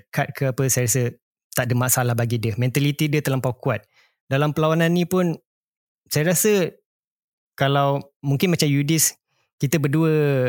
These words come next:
selalu berada di Twitter. Tapi kalau sesiapa yang tidak berada di Twitter,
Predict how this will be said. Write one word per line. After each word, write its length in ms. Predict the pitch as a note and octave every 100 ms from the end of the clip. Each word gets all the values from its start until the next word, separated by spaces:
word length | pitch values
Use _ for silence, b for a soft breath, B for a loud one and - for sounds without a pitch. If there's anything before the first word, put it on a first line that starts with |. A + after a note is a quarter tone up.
| B2
selalu 480 | - C3+ C3+ C3+ C3
berada 280 | B2+ B2+ C3
di 160 | B2 B2+
Twitter. 480 | C3+ C3 - A#2 - _ _ -
Tapi 240 | A#2 D3
kalau 240 | C#3 C3+
sesiapa 480 | - C3+ C#3 - C#3+
yang 400 | C3+ C3 B2+ C3 - B B B _
tidak 240 | D3+ E3
berada 240 | D#3 D#3+ E3
di 160 | D#3+
Twitter, 560 | D#3 E3 D#3+ F3 E3+ D#3